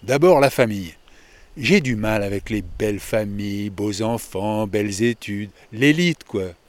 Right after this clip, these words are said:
Je pensais faire écouter votre podcast à mes étudiants de B T S qui ont comme thème de travail invitation au voyage, mais quand vos enfants se sont présentés, je me suis dit non,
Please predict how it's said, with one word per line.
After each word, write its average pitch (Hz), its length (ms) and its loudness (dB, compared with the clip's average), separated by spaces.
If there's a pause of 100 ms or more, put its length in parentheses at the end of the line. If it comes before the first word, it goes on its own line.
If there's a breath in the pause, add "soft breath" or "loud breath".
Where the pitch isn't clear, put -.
(440 soft breath)
Je - 80 -8
pensais 135 320 2
faire 135 200 2
écouter 127 280 0
votre 120 220 0
podcast 123 420 0
à 113 60 0
mes 110 180 -2
étudiants 117 380 -2
de 113 40 0
B 110 160 2
T 120 120 4
S 123 180 6
qui - 140 -6
ont 107 80 -2
comme 110 240 -4
thème 117 200 0
de 107 100 -2
travail 113 440 -2 (380 soft breath)
invitation 117 640 0
au - 20 0
voyage, 131 480 4 (480 soft breath)
mais 120 100 -2
quand 147 200 0
vos 135 180 6
enfants 131 260 2
se - 100 -6
sont 113 100 -4
présentés, 117 500 0
je 123 100 0
me 113 60 -2
suis 110 180 -6
dit 104 140 -2
non, 104 220 -4